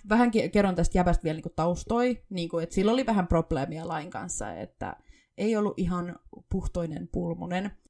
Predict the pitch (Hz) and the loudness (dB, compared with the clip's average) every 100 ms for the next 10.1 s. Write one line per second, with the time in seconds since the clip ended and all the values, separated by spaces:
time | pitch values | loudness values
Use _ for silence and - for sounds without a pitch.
0 | - 175 175 175 - - 226 - 262 - | 0 2 4 0 -4 -2 0 0 -4 -2
1 | 220 220 - 247 247 240 - 202 180 185 | 0 2 0 2 2 2 0 0 0 2
2 | 180 170 165 - 160 - 170 185 214 233 | 2 0 -6 -6 -6 -2 0 2 0 0
3 | 247 254 254 254 - 294 - - 180 185 | 0 0 0 0 -2 -4 -4 0 4 6
4 | 196 185 170 170 170 180 170 156 160 156 | 6 4 0 -2 0 0 0 -2 -2 -4
5 | - - _ _ _ _ - 165 165 175 | -6 -14 _ _ _ _ -8 -6 -4 -6
6 | - 220 220 - 170 170 - - _ - | -2 -2 -2 -6 -4 -4 -8 -18 _ 0
7 | 240 - 247 214 - 254 - 233 - 220 | 0 0 -2 -4 -2 -2 -2 -6 -4 -6
8 | 214 202 185 208 208 - 175 165 165 - | -4 -6 -4 -4 -6 -6 -4 -2 -4 -6
9 | _ - 190 196 180 165 - 175 170 165 | _ -10 0 4 4 2 0 0 2 0
10 | 151 | 0